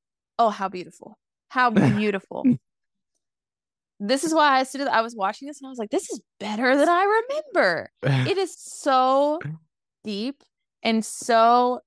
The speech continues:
Speaker 1: beautiful and, like, such a good message for kids. And they don't even realize it. Like, they're just watching it and it's subtly entering their minds. And they're gonna grow up thinking something's special if you believe it's special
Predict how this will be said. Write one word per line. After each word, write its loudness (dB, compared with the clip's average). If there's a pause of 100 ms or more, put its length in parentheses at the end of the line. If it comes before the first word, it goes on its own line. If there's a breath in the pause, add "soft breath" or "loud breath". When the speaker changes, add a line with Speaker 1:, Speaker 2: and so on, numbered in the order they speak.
Speaker 1:
beautiful -2
and, -4
like, -14
such -4
a -4
good -6
message -6
for -8
kids. -2 (320 soft breath)
And 2
they 2
don't 0
even -2
realize 0
it. -20 (800)
Like, -2
they're 0
just -4
watching -2
it -10 (160)
and -2
it's -8 (380)
subtly -2
entering -4
their -2
minds. -4 (380)
And 2
they're 2
gonna -2
grow 0
up 2 (180)
thinking -8
something's -6
special -2
if -6
you -6
believe 0
it's -8
special -6